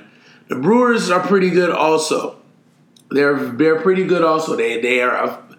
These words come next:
I'm gonna say they're a lot closer to a complete team than people may think. They have good pitching. They have a good bullpen. They got hitters. They got guys who get in for average. They got guys who get in for power. They got guys who got speed.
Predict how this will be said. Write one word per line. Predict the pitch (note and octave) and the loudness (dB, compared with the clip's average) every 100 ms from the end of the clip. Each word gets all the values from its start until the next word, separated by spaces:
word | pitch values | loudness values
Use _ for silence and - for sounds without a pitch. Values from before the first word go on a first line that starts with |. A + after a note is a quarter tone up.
| - - - - | -20 -20 -20 -18
I'm | - E3 F#3 F#3 | -4 -2 0 0
gonna | G3+ G3 | 0 0
say | F#3+ F#3+ F3+ E3 C#3+ | 0 0 0 0 0
they're | F3 F#3 F#3 F3+ - - - - - | 0 2 0 0 -4 -8 -18 -20 -4
a | F#3 | 0
lot | F#3 G3 F#3+ - | 2 2 0 -2
closer | G3 F#3+ F#3+ F3+ | 0 0 -2 -2
to | F#3 | 0
a | E3+ | 0
complete | E3 D#3 E3 E3 C#3 | 0 -2 -2 -2 -4
team | D#3+ D3+ | -2 0
than | C3+ C3 | 0 0
people | C#3+ C3+ B2 | -2 -2 -2
may | A2+ | -4
think. | - A2 A2+ | -4 -6 -4
They | A#2+ | -4
have | A2+ A2 A2+ | -2 -2 -4
good | A2 | -2
pitching. | - F#3 F3+ F3+ F3 F3 - - - | 0 0 0 -2 -2 -8 -16 -20 -8
They | |
have | B2 | -6
a | B2 | -4
good | A#2 A2+ | -4 -2
bullpen. | D3 E3 - F3 D#3+ D#3+ - - - | 0 0 0 0 0 -2 -6 -14 -10
They | - | -4
got | A2 G#2+ | -2 -2
hitters. | B2+ E3+ E3+ E3+ E3+ - - - | 0 0 2 0 -2 -6 -12 -6
They | |
got | B2+ B2 | -4 -2
guys | B2 A#2+ | -2 -4
who | C3 | -2
get | C3 | -2
in | C3 | -2
for | - | -2
average. | - D#3+ D#3+ D3 | 0 0 0 -2
They | |
got | C#3 B2+ | -2 -2
guys | B2 A#2+ | -2 -2
who | B2 | -2
get | B2 | -2
in | A#2+ | -2
for | - | -4
power. | D#3+ D#3 E3 | -2 0 2
They | D3 | 0
got | B2+ B2 | -2 -4
guys | A#2 B2 | -4 -4
who | A#2+ | -4
got | A2 | -6
speed. | - - F#3+ F#3 - | -4 -2 0 0 -4